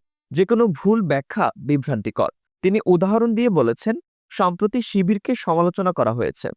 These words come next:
শিবির বিভিন্ন হলের মধ্যে পানি ফিল্টার দিয়েছে, কিন্তু তিনি বলেছেন, এটি প্রশাসনের কাজ,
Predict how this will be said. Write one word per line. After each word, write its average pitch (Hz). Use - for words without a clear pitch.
শিবির 202
বিভিন্ন 175
হলের 160
মধ্যে 196
পানি 156
ফিল্টার 120
দিয়েছে, 101
কিন্তু 202
তিনি 180
বলেছেন, 170
এটি 165
প্রশাসনের 175
কাজ, 170